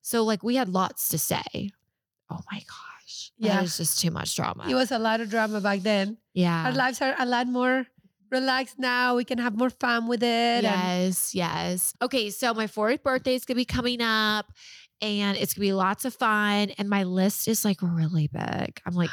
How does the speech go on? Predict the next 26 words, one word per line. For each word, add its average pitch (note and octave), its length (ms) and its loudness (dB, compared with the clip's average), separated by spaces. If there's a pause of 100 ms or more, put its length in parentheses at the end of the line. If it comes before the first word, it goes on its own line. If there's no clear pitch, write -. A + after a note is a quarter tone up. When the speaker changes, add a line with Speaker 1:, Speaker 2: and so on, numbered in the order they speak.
Speaker 2:
<gasps> - 120 -14
Speaker 1:
really - 240 -6
worried. - 500 -4 (180)
Speaker 2:
How C4+ 80 -2
many C4 240 2
guests A3+ 280 -2
are A#3 40 0
you A3 100 2
having? G3 340 2 (240)
Speaker 1:
Well, F#3+ 260 2 (160)
I'm F#3 120 -2
gonna G3+ 240 2
cut - 300 -2
people. F3+ 500 0
So F3+ 460 2
if G3+ 140 -2
you G3+ 100 4
don't G3+ 100 2
get A#3+ 100 0
an C4 60 2
invitation, A#3+ 460 0
guys, G#3 460 0
please F3 400 -2
respect G#3+ 520 0 (100)
that. E3+ 460 2
But F3+ 300 0